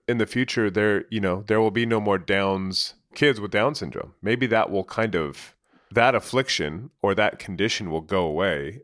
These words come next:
And then you have a lot of people who have kids who have Downs who are like, you know, "They're wonderful. They're a wonderful part of my life. They've made me see things differently." Like, it is, it does kind of,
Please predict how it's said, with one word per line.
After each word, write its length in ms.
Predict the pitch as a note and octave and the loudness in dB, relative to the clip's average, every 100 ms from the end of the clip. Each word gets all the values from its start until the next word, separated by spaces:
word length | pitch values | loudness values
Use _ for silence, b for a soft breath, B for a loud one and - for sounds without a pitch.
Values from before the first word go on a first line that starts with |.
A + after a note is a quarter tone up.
| - | -8
And 100 | F#2+ | -4
then 120 | G2 | -2
you 40 | G2+ | 0
have 100 | F#2+ | 0
a 40 | |
lot 140 | G2 G#2+ | 0 0
of 60 | |
people 240 | G#2+ G#2+ F#2+ | -2 -4 -4
who 160 | F2+ | -4
have 260 | F2+ G#2 G#2 | 0 0 -2
kids 180 | G2+ F2 | -6 -4
who 80 | F#2+ | -2
have 140 | F2+ | -2
Downs 300 | E2+ E2 F2+ | 0 -2 -2
who 60 | G2 | -2
are 40 | |
like, 240 | E2+ - - _ _ | -4 -4 -14 _ _
you 140 | A#2+ | -6
know, 160 | F2+ E2+ | -2 0
"They're 140 | F2+ | 0
wonderful. 580 | F2 E2 E2+ F2+ F2+ F2 | -2 -2 -4 -4 -2 -2
They're 120 | E2 | -2
a 60 | D#2 | -4
wonderful 360 | D2 F2 E2+ - | -4 -6 -6 -6
part 240 | - F2 | -2 -4
of 80 | D#2 | -2
my 80 | C#2+ | -4
life. 500 | D2 F2 F#2 F2 - | 0 0 0 -4 -8
They've 180 | C2 | -10
made 200 | D#2 D2+ | -8 -10
me 100 | C2 | -8
see 200 | B1+ F2 | -8 -8
things 300 | D#2 C#2 C2+ | -8 -8 -8
differently." 460 | - G#2 - D2 F2+ | -4 -4 -4 -4 -4
Like, 240 | E2+ D#2+ | -4 -4
it 100 | F#2+ | -2
is, 240 | G#2+ A#2 G#2+ | 2 2 0
it 140 | - | -2
does 320 | G#2+ C3 C3+ | 2 2 2
kind 260 | - B2 A2 | -2 -4 -2
of, 240 | F#2+ F2 | -4 -6